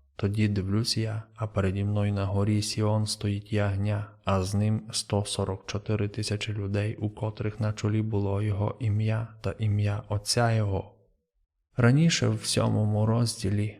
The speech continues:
було ясно сказано, що ці люди, сто сорок чотири тисячі, це група врятованих через Месію єврейських чоловіків, що являє собою весь врятований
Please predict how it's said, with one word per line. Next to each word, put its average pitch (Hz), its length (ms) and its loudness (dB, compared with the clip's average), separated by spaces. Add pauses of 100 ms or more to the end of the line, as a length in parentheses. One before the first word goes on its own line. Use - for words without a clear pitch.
було 107 300 2
ясно 117 400 0
сказано, 104 560 -2
що - 220 -4
ці - 480 -2 (140)
люди, 110 560 2 (280)
сто - 280 -2
сорок 101 320 -2
чотири 104 440 -2
тисячі, - 800 -6 (560)
це - 200 -2
група 98 440 -2
врятованих 101 760 -2
через 104 320 -2
Месію 107 480 0
єврейських 104 680 0
чоловіків, 110 840 -2
що - 220 -4
являє 110 440 -2
собою 104 500 0
весь 110 320 -2
врятований 104 760 0